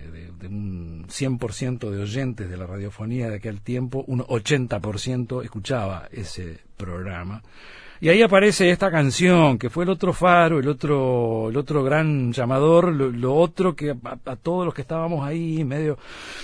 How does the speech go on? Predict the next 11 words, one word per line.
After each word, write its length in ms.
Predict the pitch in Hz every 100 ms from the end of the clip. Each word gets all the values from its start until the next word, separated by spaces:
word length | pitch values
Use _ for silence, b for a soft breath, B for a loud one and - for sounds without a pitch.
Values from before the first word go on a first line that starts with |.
| B -
¿no? 280 | 147 180 -
Eh, 480 | 147 143 131 127 - - -
nos 480 | 127 123 - 117 98
dio 120 | 143
como 160 | 143 139
un 120 | 139
aire, 640 | 175 185 175 151 139 135
como 180 | 123 120
para 120 | 127
decir, 260 | 131 156 151
bueno, 500 | 175 180 123 107